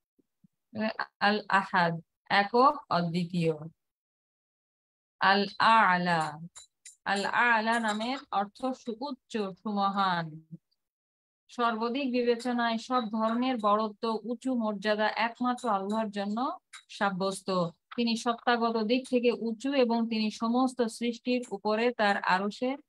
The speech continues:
আছেন। তিনি সৃষ্টির সাদৃশ্য নয়, তার বিপরীত। এত সত্ত্বেও তিনি তাদের সব কিছু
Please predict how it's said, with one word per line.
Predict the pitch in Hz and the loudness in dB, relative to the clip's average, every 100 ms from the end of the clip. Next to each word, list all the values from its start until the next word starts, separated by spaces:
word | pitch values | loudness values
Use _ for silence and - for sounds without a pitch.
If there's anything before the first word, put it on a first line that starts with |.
| _ _ _ - | _ _ _ -2
আছেন। | 185 - 196 175 165 - _ _ - | -2 0 0 0 -2 -8 _ _ -2
তিনি | 220 226 | 0 0
সৃষ্টির | - 254 247 - 269 294 - _ _ _ _ _ _ _ _ _ _ _ - | 0 0 0 -2 -2 -4 -8 _ _ _ _ _ _ _ _ _ _ _ -12
সাদৃশ্য | - 208 208 220 240 - 302 320 349 _ _ - | 0 2 2 0 -2 -2 0 0 -4 _ _ -6
নয়, | 196 196 190 180 175 180 | 0 2 4 2 0 0
তার | 226 220 | 2 2
বিপরীত। | 196 208 226 226 240 254 - _ _ _ _ - | 0 -4 -2 -2 -2 -4 -6 _ _ _ _ 0
এত | 208 233 | 0 2
সত্ত্বেও | 247 - 240 233 254 269 | 0 -2 -6 -2 0 0
তিনি | 262 226 226 | 0 0 0
তাদের | 208 208 226 | -2 -2 -4
সব | 220 - 262 277 277 | -6 -2 2 2 0
কিছু | 226 208 262 294 | -6 -4 -4 -6